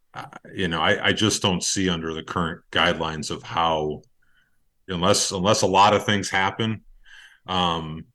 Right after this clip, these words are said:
that you're, you're feeling really good about getting in as an at-large. It, it's just not friendly to that. And, and, you know, it is, it's the system that's, that's there, and you gotta live with it, but, uh, it doesn't make it any easier when you, you see the disappointment on your players' faces and, uh,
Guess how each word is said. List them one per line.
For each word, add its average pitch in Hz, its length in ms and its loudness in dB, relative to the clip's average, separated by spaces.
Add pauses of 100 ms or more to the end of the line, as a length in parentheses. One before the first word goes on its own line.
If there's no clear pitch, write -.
(140)
that 85 420 -2
you're, 85 260 -4
you're 92 160 2
feeling 90 420 0
really 87 280 2
good 87 260 -2
about 80 280 -4
getting 85 200 -6
in 80 160 -8
as 76 240 -8
an 76 80 -8
at-large. 71 720 -10
It, 78 180 -8
it's 73 220 -8
just - 340 -4
not 76 440 -4 (640)
friendly 82 320 -2
to 80 140 -6
that. 73 260 -6
And, 87 160 -4
and, 85 380 -6
you 95 40 -4
know, 80 200 -4
it 82 60 0
is, 85 180 0
it's 87 240 -4
the 82 80 -4
system 92 360 0
that's, 87 460 -4 (100)
that's 87 220 -2
there, 98 360 4
and 85 120 0
you 76 60 -8
gotta 80 180 -2
live 82 220 -2
with 90 180 -4
it, 98 220 2
but, 82 240 -4 (580)
uh, 78 160 -6
it 80 80 -8
doesn't 85 220 -2
make 82 160 -2
it 82 40 -4
any 78 180 -4
easier 78 360 -4
when 76 140 -8
you, 73 180 -6 (280)
you 76 60 -14
see - 160 -4
the 76 120 -6
disappointment 76 600 -8
on 73 120 -6
your 71 100 -8
players' 71 380 -6
faces 73 540 -6
and, 69 260 -8
uh, 69 260 -8